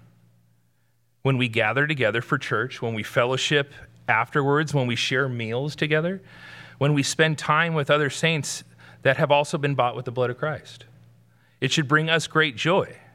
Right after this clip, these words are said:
as well. How many, how many of us have been refreshed in our faith after spending, um, time with another believer? How many of us have had our countenance lifted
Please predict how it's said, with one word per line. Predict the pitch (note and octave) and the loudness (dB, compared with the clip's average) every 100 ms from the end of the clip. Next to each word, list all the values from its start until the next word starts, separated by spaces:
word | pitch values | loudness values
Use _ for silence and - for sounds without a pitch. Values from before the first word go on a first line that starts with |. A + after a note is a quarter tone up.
| - | -10
as | - B2+ | -4 -2
well. | E3 G#2+ - - _ _ _ _ _ _ _ _ _ _ _ - | -2 -2 -6 -20 _ _ _ _ _ _ _ _ _ _ _ -2
How | E3 | 0
many, | F#3 G3 | 2 -2
how | - G3 | 0 0
many | G#3+ | 2
of | G#3 | 2
us | G3 - | 2 2
have | F3 D#3 | 0 2
been | D#3+ D#3 | 0 0
refreshed | C3+ - D#3+ D3 - - - | 0 0 2 2 0 -10 -4
in | C#3 | 0
our | B2+ | 0
faith | - C#3 C3 A#2+ | 0 -2 0 0
after | A2 A#2+ | -2 -4
spending, | - - A#2+ A#2 A2 - | -2 0 0 -2 -4 -6
um, | G#3 G2+ F#2+ | -6 -4 -4
time | A2 G#2 | -2 -2
with | F#2+ G2 | -6 -6
another | F#2+ F2 | -6 -6
believer? | F2 E2 D#2+ - - - - - _ _ _ _ _ _ _ _ _ _ _ _ _ _ _ _ _ _ _ _ - - | -8 -10 -12 -16 -20 -20 -20 -20 _ _ _ _ _ _ _ _ _ _ _ _ _ _ _ _ _ _ _ _ -20 -8
How | - | -4
many | D3 D#3 | -2 0
of | D3+ | 2
us | D3 - | 0 2
have | C#3+ C3 C3 - - | 2 2 0 -6 -4
had | C#3 C#3 | 0 2
our | B2 | 0
countenance | - - D#3 C#3+ A#2+ - | -2 -2 -2 -2 -6 -6
lifted | A#2+ B2+ E3 - F#2+ E2 | -4 -2 -2 -2 -8 -8